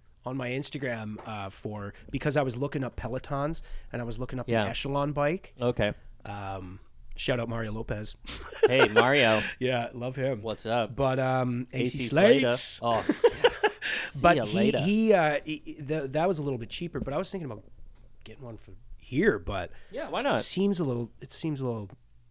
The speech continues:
Speaker 1: seems a little much. But I think having an exercise bike, sorry to veer off, but
Speaker 2: No, it's okay.
Speaker 1: having an exercise bike is probably one of those things.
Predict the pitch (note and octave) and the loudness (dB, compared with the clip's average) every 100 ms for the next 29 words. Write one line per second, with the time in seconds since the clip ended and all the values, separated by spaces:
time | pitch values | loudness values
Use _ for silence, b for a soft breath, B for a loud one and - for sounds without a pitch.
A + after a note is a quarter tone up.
0 | - - - - C3+ A2+ F#2+ G2 - - | -20 -20 -12 -8 -6 -6 -10 -12 -14 -10
1 | - - - - - - G2 F#2+ - - | -10 -10 -20 -20 -20 -12 -8 -8 -10 -20
2 | - A#2 - G3+ A3+ - - - C3 D#3+ | -10 -10 0 0 0 -12 -20 -10 -4 -2
3 | E3+ - C3+ B2 - C3+ D3+ C#3+ D3+ D#3 | -2 -2 -4 -4 -4 -2 -2 0 2 2
4 | - b b - G#3+ D3+ D3 C3+ C3 G#2+ | -2 b b 4 4 6 6 6 4 0
5 | - G#3+ G3 A3 B2 G#3 E4+ B3+ G3 G3+ | 2 4 4 4 4 6 6 4 2 4
6 | F#3+ D#3+ D#3+ D3 C#3 - D#3+ D3+ D3 C#3+ | 2 2 2 0 -2 -4 -2 0 0 0
7 | C#3 C3 A#2+ C#3 C3 B2+ | 0 -2 -2 -2 -2 -4